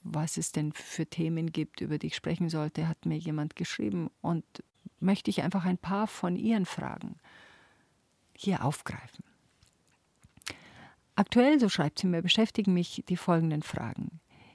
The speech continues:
Wie entwickelt sich die Sexualität im Laufe des Lebens? Wie verändert sie sich? Ich kann jetzt nur über meine Sexualität sprechen. Ein bisschen was habe ich ja davon schon erzählt. Ich habe gemerkt,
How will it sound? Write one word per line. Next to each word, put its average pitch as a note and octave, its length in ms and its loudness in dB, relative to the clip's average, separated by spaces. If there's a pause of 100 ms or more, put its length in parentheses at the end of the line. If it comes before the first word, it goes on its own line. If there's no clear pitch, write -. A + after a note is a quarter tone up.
(140)
Wie G3+ 180 8
entwickelt A3 460 8
sich G3+ 180 2
die F#3+ 120 4
Sexualität E3+ 760 0
im D#3+ 140 2
Laufe D3+ 300 0
des - 240 -4
Lebens? D#3+ 460 0
Wie D#3+ 140 2
verändert A#2 520 -2
sie - 140 -12
sich? - 400 -16 (1900)
Ich - 100 -12
kann E3 200 0
jetzt C#3+ 220 -2
nur F3 180 6
über D#3 180 4
meine C#3 280 2
Sexualität - 640 -10
sprechen. - 400 -16 (1200)
Ein E3 140 0
bisschen F3 220 2
was D#3 140 -2
habe E3 140 2
ich D3+ 80 -2
ja D#3 80 0
davon D#3 260 -2
schon - 160 -8
erzählt. F3+ 680 -2 (160)
Ich - 220 -6
habe D#3+ 240 0
gemerkt, D3+ 720 -4